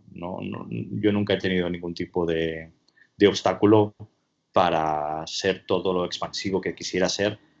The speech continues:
porque a la vez ellos siempre entendieron, y yo siempre he sido muy respetuoso, ¿no? Ellos entendieron que mi papel, o sea, a mí me encanta mi po-, mi profesión y, y no tengo, y no me encanta la suya, la de manager.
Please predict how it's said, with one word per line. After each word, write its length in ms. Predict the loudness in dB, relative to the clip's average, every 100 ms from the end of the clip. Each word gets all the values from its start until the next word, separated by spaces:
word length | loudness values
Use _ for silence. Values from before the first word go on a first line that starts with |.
| _ -6
porque 260 | -6 -2
a 60 | 0
la 120 | 2
vez 420 | 2 0 -4 -20 _
ellos 300 | -2 2 2
siempre 340 | 0 -2 -2 -2
entendieron, 580 | -2 -2 -2 -2 -6 -12
y 140 | -12 -4
yo 140 | -2
siempre 320 | -2 -4 -4
he 40 | -4
sido 240 | -2 -2
muy 160 | -2 -2
respetuoso, 680 | -2 -2 -4 -2 -4 -6
¿no? 120 | -4
Ellos 180 | -4 -4
entendieron 520 | -4 -2 0 0 -2 _ _ -20 _ -2
que 120 | 0
mi 180 | 0 -2
papel, 640 | -2 -2 0 0 0 -4
o 180 | -14 -6
sea, 120 | -2
a 180 | 0 0
mí 360 | -2 -2 -2 -6 -8
me 220 | -2 -2
encanta 380 | 0 0 0 -2
mi 120 | -4
po-, 180 | -6 -8
mi 140 | -10
profesión 680 | -10 -12 -12 -6 -4 -4 -6
y, 340 | -12 -10 -8 -6
y 20 |
no 160 | -4 -4
tengo, 560 | -4 0 0 0 -4 -12 -6
y 100 | 0
no 100 | 0
me 80 |
encanta 360 | 0 -2 -4 -2
la 100 | -4
suya, 360 | -4 -6 -6 -10 _ _
la 160 | -2 0
de 80 | 2
manager. 500 | 2 2 2 2